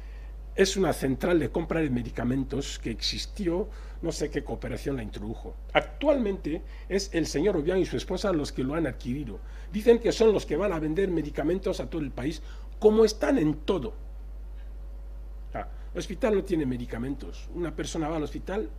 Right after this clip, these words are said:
no encuentra nada. O si lo encuentra, lo, lo encuentra a precios astronómicos. Es absolutamente, eh, increíble. De modo que organización nula.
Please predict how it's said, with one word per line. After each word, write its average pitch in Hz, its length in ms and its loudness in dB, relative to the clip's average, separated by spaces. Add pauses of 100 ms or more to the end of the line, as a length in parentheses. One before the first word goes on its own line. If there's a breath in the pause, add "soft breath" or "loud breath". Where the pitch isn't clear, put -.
no 180 100 2
encuentra 170 480 -2
nada. 143 360 0 (220 loud breath)
O 147 100 0
si 143 140 0
lo 139 120 0
encuentra, 196 420 0
lo, 127 160 -2 (160)
lo 139 80 0
encuentra 190 500 -2 (260 loud breath)
a - 160 -6
precios 170 560 -4 (180)
astronómicos. 127 840 -4
Es 156 160 -2
absolutamente, 131 800 -6 (320 loud breath)
eh, 123 240 -6
increíble. 120 380 -6
De 160 40 0
modo 214 180 6
que - 200 -8
organización 165 800 4 (180)
nula. 165 340 0